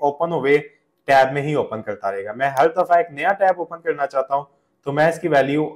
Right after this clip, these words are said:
underscore blank रखूंगा, save करूंगा और यहाँ browser में आके refresh करूंगा। तो आप visually तो कोई change नहीं देख रहे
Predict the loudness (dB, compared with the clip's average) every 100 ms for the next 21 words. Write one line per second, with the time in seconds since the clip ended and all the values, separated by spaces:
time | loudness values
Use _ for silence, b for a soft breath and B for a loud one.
0 | -10 -4 -2 -2 -4 -6 -6 -8 -10 -16
1 | _ -20 -20 -10 -2 0 2 0 2 2
2 | 2 0 -2 2 4 6 6 6 6 6
3 | 4 2 2 2 0 -4 -4 -8 -4 0
4 | 0 2 0 2 4 2 2 _ _ 6
5 | 6 6 0 0 2 2 2 2 4 2
6 | 4 0 -2 -4 0 0 2 -2